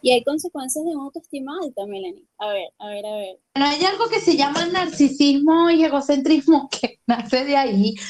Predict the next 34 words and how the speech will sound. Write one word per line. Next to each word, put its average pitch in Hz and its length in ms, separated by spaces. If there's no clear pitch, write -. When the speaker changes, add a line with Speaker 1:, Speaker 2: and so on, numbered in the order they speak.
Speaker 2:
pero 381 520
hay 220 180
consecuencias 254 580
que 254 120
son 196 140
buenas, 190 280
pues 185 140
no 190 120
todas 233 220
son 233 140
tan, 226 440
tan 180 360
difíciles, 247 800
porque 202 180
tampoco 190 240
es 190 100
que 226 200
sea 214 220
malo 214 400
lo 196 80
otro. 196 240
No 240 80
me 262 60
voy 285 40
a 302 40
meter 254 220
en 247 140
aguas 285 260
que 294 140
quizás 208 260
son 240 140
más 262 140
<laughs> - 20
complejas, 277 720